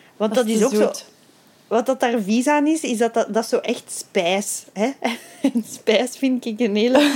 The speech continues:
Speaker 2: <laughs>
Speaker 1: vieze, <laughs> vieze benaming. Hè?
Speaker 2: <laughs> Dat is
Speaker 1: Maar,
Speaker 2: echt te zoet.
Speaker 1: ja.
Speaker 2: Ik hou,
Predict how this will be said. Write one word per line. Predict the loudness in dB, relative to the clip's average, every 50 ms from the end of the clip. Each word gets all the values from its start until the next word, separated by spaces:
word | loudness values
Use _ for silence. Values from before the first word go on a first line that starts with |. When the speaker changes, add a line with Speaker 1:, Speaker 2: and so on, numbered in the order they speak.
| -2 -6
Speaker 2:
<laughs> | -4 -4 -2 0
Speaker 1:
vieze, | 2 2 4 4 4 2 2 2 2 2 2 2 2
<laughs> | 2 4 4 4 2 2 2
vieze | 2 2 2 2 0 -4 -2
benaming. | 0 0 2 2 2 2 2 2 0 0 -2 -2 -2 -4 -6 -6 0 2
Hè? | 4 4 6 8 8 8 8 8 6 4 2 -2 -10 -10
Speaker 2:
<laughs> | -10 -8 -10 -10 -10 -10 -12 -8 -6
Dat | -4 -2 0
is | 2
Speaker 1:
Maar, | 2 2
Speaker 2:
echt | 4
te | 2 2
zoet. | 2 2 4 4 4 4 2 -2
Speaker 1:
ja. | -6
Speaker 2:
Ik | -6 -4 -2
hou, | 0 2 2 2 2